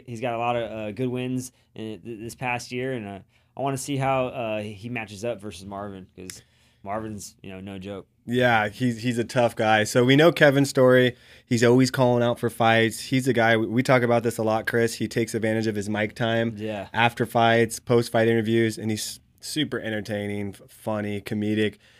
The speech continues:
Speaker 2: So he's great, and he's able to get these fights. And he had, he had this five and oh run through twenty twenty.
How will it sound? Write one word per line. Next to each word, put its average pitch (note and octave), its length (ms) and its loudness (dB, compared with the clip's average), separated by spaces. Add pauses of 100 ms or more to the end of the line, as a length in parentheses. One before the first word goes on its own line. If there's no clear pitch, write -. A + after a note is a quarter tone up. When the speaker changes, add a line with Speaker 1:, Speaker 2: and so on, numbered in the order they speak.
(200)
Speaker 2:
So A#2+ 440 6 (220)
he's C3+ 520 -2
great, D3+ 320 4
and B2+ 100 -2
he's C3+ 120 2
able D#3 240 2
to G#2+ 40 -6
get D3 200 0
these C3+ 180 2
fights. C3 460 -2
And A#2+ 160 -4
he B2+ 80 2
had, D3 260 2
he C#3 140 -4
had D#3 120 -2
this C3 140 -2
five C3+ 380 -2
and C3+ 100 2
oh B2+ 140 2
run A#2 340 0
through A#2 180 -4
twenty A#2 280 -2
twenty. A2+ 460 -2